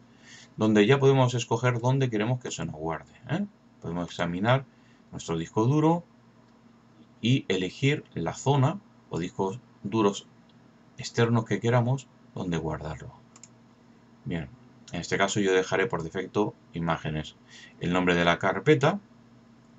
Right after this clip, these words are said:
nombre de la carpeta que podéis ver, puede cambiar.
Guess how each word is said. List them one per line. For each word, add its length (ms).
nombre 380
de 80
la 100
carpeta 460
que 200
podéis 420
ver, 280
puede 180
cambiar. 360